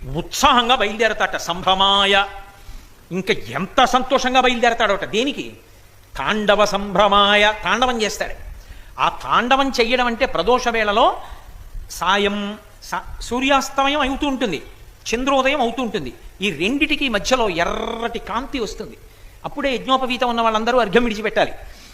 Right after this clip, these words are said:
అటువంటి సమయం సాయంకాలం సంధ్యావందనంలో మీరు గాయత్రి చేశారా చేయలేదా అన్నదానికన్నా అర్ఘ్యం విడిచిపెట్టారా లేదా ప్రధానం.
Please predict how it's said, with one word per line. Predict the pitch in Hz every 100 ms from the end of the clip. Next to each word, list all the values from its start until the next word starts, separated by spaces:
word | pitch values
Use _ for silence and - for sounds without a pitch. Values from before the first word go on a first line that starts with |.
| - -
అటువంటి | 165 - 269 262 226
సమయం | - 185 240
సాయంకాలం | - 175 240 262 269 262 254
సంధ్యావందనంలో | 247 233 247 254 247 247
మీరు | 254 226
గాయత్రి | - 160 247 262 233
చేశారా | 240 247 247
చేయలేదా | 247 233 233 233
అన్నదానికన్నా | 226 226 226 220 220 262
అర్ఘ్యం | 185 160 262
విడిచిపెట్టారా | 233 233 233 240 233
లేదా | 220 220
ప్రధానం. | 285 185 165